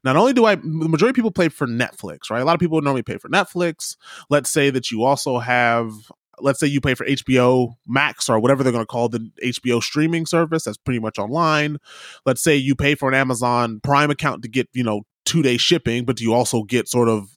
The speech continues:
that content as well. So you get Handmaid's Tale, and, uh, Handmaid's Tale might be Hulu, but let's just say you get some Amazon specific shows.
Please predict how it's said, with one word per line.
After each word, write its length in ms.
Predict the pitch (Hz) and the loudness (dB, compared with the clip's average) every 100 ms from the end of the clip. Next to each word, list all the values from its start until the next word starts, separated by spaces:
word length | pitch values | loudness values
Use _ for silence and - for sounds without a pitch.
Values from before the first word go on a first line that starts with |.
| _ | _
that 240 | - 127 - | -2 -2 -2
content 380 | 123 113 120 110 | -2 -2 -2 -8
as 100 | 104 | -2
well. 320 | 117 123 139 | 0 2 2
So 120 | - | -2
you 160 | 104 104 | -6 -6
get 300 | 113 117 101 _ - - - - | -4 -2 -4 _ -20 -20 -20 -12
Handmaid's 580 | - 131 123 120 120 - | -2 0 2 0 0 -2
Tale, 560 | - 123 123 120 120 113 | 0 2 4 4 2 0
and, 140 | 110 | -4
uh, 100 | 107 - | -8 -10
Handmaid's 380 | 127 123 101 95 | -6 -6 -6 -10
Tale 100 | 101 | -10
might 140 | 98 | -10
be 120 | 87 101 | -14 -8
Hulu, 320 | 117 101 98 | -6 -6 -2
but 60 | |
let's 140 | 127 139 | 0 0
just 140 | 131 | 0
say 60 | 139 | 0
you 140 | 123 | 0
get 160 | 117 143 | 0 -2
some 160 | 139 - | -2 -2
Amazon 420 | 127 127 117 117 | -2 0 -2 -2
specific 460 | - 113 190 - - | -2 0 0 0 -2
shows. 480 | - 95 98 104 | -2 -4 -4 -8